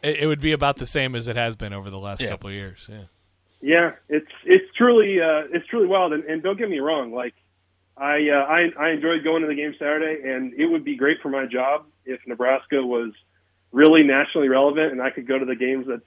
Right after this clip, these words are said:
Speaker 3: you know, ten minutes away. So I, I want Nebraska to be successful here, but, uh, man, it is, uh,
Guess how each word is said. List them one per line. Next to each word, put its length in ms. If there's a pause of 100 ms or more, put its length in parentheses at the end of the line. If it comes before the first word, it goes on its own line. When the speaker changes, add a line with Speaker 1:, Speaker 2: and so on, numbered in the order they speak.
(180)
Speaker 3:
you 140
know, 80
ten 220
minutes 240
away. 340
So 140
I, 100 (100)
I 140
want 300
Nebraska 480
to 40
be 200
successful 520
here, 280
but, 180 (540)
uh, 180
man, 320
it 160
is, 240
uh, 440